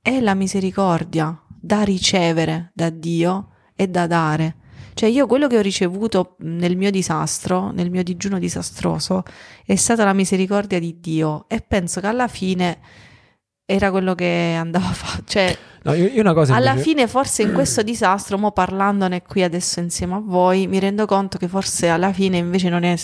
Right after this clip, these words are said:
Speaker 1: non è stato poi così male, perché io la misericordia di Dio l'ho ricevuta, anche se non l'ho fatto il digiuno.
Speaker 2: Io, io una cosa mi domandavo, mi domandavo un sacco sta cosa qua, no? Eh, ho letto, venerdì ho letto il, il Salmo cinquanta, il Miserere, no?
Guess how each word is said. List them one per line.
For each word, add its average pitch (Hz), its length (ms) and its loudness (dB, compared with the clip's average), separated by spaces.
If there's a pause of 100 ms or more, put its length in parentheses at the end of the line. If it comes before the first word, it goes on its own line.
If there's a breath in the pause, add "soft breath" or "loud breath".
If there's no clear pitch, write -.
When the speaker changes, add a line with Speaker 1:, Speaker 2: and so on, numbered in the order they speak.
Speaker 1:
non 180 140 -4
è 180 80 0
stato 185 240 -4
poi 165 160 -2
così 160 260 -4
male, 160 280 -2
perché 160 240 -2
io 214 60 4
la 185 40 2
misericordia 185 500 2
di 165 140 -2
Dio 170 140 0
l'ho 160 100 2
ricevuta, 165 720 -2 (300 loud breath)
anche 226 260 0
se - 120 2
non 180 120 0
l'ho 175 80 0
fatto - 440 -4
il 165 80 -2
digiuno. 160 580 -6 (400 loud breath)
Speaker 2:
Io, 156 400 4
io 139 160 2
una 117 180 2
cosa 107 240 2
mi 98 140 2
domandavo, 98 1080 0
mi 101 80 -2
domandavo 113 380 2
un 107 100 0
sacco 95 800 0
sta - 240 -2
cosa 95 240 2
qua, 95 280 0
no? 107 280 0 (340)
Eh, 82 400 -2
ho 101 400 0
letto, 104 600 0
venerdì 107 380 0
ho - 20 4
letto 101 340 0
il, 98 60 2
il 95 500 -4
Salmo 98 300 -2
cinquanta, 104 580 -2
il 95 80 0
Miserere, 101 640 2
no? 98 340 0